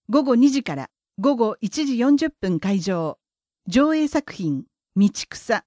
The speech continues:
一時間三十五分。申し込み、当日直接会場へ。先着四十名。会場問い合わせ、中央図書館、大久保三の一の一、電話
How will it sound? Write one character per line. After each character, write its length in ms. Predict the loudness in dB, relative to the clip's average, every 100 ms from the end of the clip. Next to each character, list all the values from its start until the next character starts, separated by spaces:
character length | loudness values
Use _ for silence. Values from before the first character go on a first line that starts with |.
| _ -8
一 260 | -6 -4
時 100 | -6
間 260 | -4 -4 -4
三 260 | 0 4 4
十 220 | 2 -2
五 120 | -4
分。 280 | -2 -6 -6 _ _ _ _
申 200 | 2 2
し 80 | 2
込 140 | -2 -2
み、 180 | -2 -6 _ _ -2
当 200 | 0 0
日 240 | -4 -6
直 240 | -6 -6
接 260 | -4 -6 -4
会 220 | 0 0
場 260 | 2 0 0
へ。 140 | -2 _ _ _
先 240 | 2 2 4
着 240 | 0 0
四 220 | 4 4
十 220 | 4 2
名。 300 | 2 -2 -8 _ _ _ _
会 220 | -2 0
場 320 | 2 0 0 -4
問 200 | 0 2
い 60 | 2
合 60 | 0
わ 120 | -2
せ、 220 | -4 -8 _ _ _
中 240 | 0 2 2
央 140 | -2
図 120 | -2
書 160 | -2 -4
館、 300 | -2 -4 -4 _ _ 2
大 180 | 4 4
久 120 | 0
保 100 | -2
三 280 | 0 2 4
の 100 | 4
一 240 | 0 0
の 100 | 0
一、 340 | -2 -4 -14 -14 _ 0
電 280 | 4 4
話 180 | 4 0